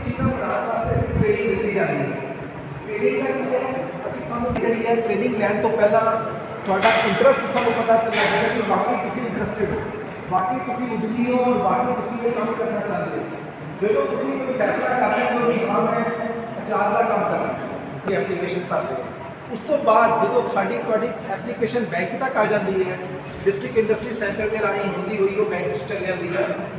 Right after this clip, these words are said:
ਤਾਂ ਤੁਹਾਨੂੰ ਅਸੀਂ ਟ੍ਰੇਨਿੰਗ ਦਾ ਦਿੰਦੇ ਹਾਂ। ਇਹਦੇ 'ਚ ਟ੍ਰੇਨਿੰਗ ਦਾ ਇੱਕ ਪ੍ਰਬੰਧ ਹੈਗਾ, ਤਿੰਨ ਦਿਨਾਂ ਦੀ ਅਸੀਂ ਟ੍ਰੇਨਿੰਗ ਦਿੰਦੇ ਹਾਂ, ਜਿਹੜੀ ਕਿ ਜ਼ਿਲ੍ਹੇ ਦੇ ਵਿੱਚ ਦਿੰਦੇ ਹਾਂ। ਜ਼ਿਲ੍ਹੇ ਦੇ ਵਿੱਚ ਅਸੀਂ ਅੱਛੀ ਜਗ੍ਹਾ 'ਤੇ ਕੋਈ ਜਿੱਥੇ ਮਸ਼ੀਨਾਂ ਵਗੈਰਾ ਹੋਣ,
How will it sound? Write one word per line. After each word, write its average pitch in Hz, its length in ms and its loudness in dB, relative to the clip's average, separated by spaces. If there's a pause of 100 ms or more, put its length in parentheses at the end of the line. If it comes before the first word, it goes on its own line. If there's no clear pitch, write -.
(140)
ਤਾਂ 233 120 2
ਤੁਹਾਨੂੰ 226 280 2
ਅਸੀਂ 233 200 2
ਟ੍ਰੇਨਿੰਗ 214 360 4
ਦਾ - 80 4
ਦਿੰਦੇ 220 340 2
ਹਾਂ। 220 120 2 (880)
ਇਹਦੇ - 140 0
'ਚ - 100 -4
ਟ੍ਰੇਨਿੰਗ 202 400 0
ਦਾ - 60 6
ਇੱਕ - 180 4
ਪ੍ਰਬੰਧ - 360 2
ਹੈਗਾ, 160 260 0 (540)
ਤਿੰਨ - 200 -6
ਦਿਨਾਂ 233 280 0
ਦੀ 233 100 -2
ਅਸੀਂ 233 200 -4
ਟ੍ਰੇਨਿੰਗ 220 260 -4
ਦਿੰਦੇ 185 260 -6
ਹਾਂ, 247 60 -4
ਜਿਹੜੀ 226 260 -4
ਕਿ 240 100 -4
ਜ਼ਿਲ੍ਹੇ 220 220 0
ਦੇ 247 200 2
ਵਿੱਚ 220 180 0
ਦਿੰਦੇ 196 240 2
ਹਾਂ। - 160 -2 (640)
ਜ਼ਿਲ੍ਹੇ 247 220 0
ਦੇ 240 120 -2
ਵਿੱਚ 247 120 -2
ਅਸੀਂ 240 220 -2
ਅੱਛੀ 214 180 -4
ਜਗ੍ਹਾ 247 380 -2
'ਤੇ 240 160 -2
ਕੋਈ 214 140 0
ਜਿੱਥੇ 214 300 -2
ਮਸ਼ੀਨਾਂ 202 400 -2
ਵਗੈਰਾ 220 300 2
ਹੋਣ, 208 300 0